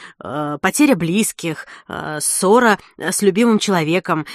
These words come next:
необходимость сказать девочке, что она слишком толстая или что-нибудь эдакое же". "Эй,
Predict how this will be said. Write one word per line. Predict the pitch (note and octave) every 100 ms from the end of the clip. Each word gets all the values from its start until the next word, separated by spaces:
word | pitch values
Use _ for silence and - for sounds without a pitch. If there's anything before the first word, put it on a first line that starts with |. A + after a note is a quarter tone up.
| -
необходимость | F3 F3+ - F3 G#3+ A#3+ -
сказать | - F#3 F#3+ F#3
девочке, | D#3+ A3 C4 - G3+
что | - E3+
она | D#3+ A3+ F3
слишком | - F4 - F3
толстая | - F#3+ G#3+ - E3+ D#3
или | - D4
что-нибудь | G3+ G#3+ G3 F#3+ - - -
эдакое | A#3 D#3+ - D#3
же". | D3 D3 - _ _ _ _ _ _ _ _
"Эй, | - A3+ D#3